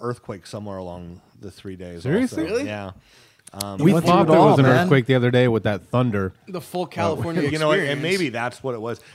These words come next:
Speaker 1: But, but the, I think that one of the, the best things about it was the very first day we came into the lunch spot, and, um, it was at Soda Rock,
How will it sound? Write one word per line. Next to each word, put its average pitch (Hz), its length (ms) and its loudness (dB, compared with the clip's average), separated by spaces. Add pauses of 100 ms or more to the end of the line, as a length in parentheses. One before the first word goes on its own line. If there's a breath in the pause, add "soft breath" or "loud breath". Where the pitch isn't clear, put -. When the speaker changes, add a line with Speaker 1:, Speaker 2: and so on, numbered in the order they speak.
(120)
Speaker 1:
But, 135 300 -10
but 156 240 -4
the, 139 220 -6
I 147 80 -6
think 208 240 -6
that 185 140 -14
one 151 280 -6
of 175 100 -4
the, 151 260 -2 (300)
the 135 140 -8
best 160 400 -6
things 165 280 -6
about 123 300 -4
it 110 100 -10
was 107 300 -8
the 120 100 -12
very 131 260 -6
first 143 280 -8
day 123 180 -4
we 113 120 -6
came 117 280 -12
into 113 480 -8
the 101 320 -10 (400 soft breath)
lunch 110 300 -8
spot, 92 580 -10
and, 95 440 -14
um, 95 440 -14 (320)
it - 80 -16
was 95 140 -12
at 101 120 -16
Soda 113 800 -8
Rock, 104 720 -10